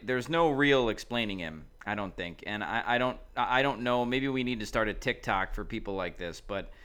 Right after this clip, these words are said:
um, there was just this weird guy in an orange hat who showed up about halfway through the game and sat about five or six rows in front of us and just started doing the we-, making the weirdest gestures whenever, uh,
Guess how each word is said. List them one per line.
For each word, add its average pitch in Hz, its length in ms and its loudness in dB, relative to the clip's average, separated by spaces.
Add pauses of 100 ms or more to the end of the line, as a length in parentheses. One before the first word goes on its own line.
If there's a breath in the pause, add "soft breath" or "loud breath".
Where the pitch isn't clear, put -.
(240 soft breath)
um, 110 460 0
there 151 120 6
was 175 120 4
just 180 160 0
this 156 180 2
weird 156 340 6
guy 127 640 6
in 117 120 -4
an 120 80 -2
orange 139 320 2
hat 107 440 2 (420)
who 120 100 -12
showed 147 260 6
up 139 100 4
about 131 260 4
halfway 135 420 4
through 143 200 -4
the 131 80 0
game 113 360 -2
and 104 80 -6
sat 120 460 4
about 110 420 2
five 117 300 2
or 117 60 -2
six 113 300 -6
rows 113 300 0
in 101 100 -8
front 123 240 -2
of 98 80 -2
us 95 300 -4 (480 soft breath)
and 127 300 0
just 151 240 0
started 165 380 6
doing 143 320 0
the 123 80 2
we-, 113 260 -2
making 151 380 2
the 127 100 0
weirdest 143 560 4
gestures 110 840 2 (480 soft breath)
whenever, 127 600 4
uh, 113 360 6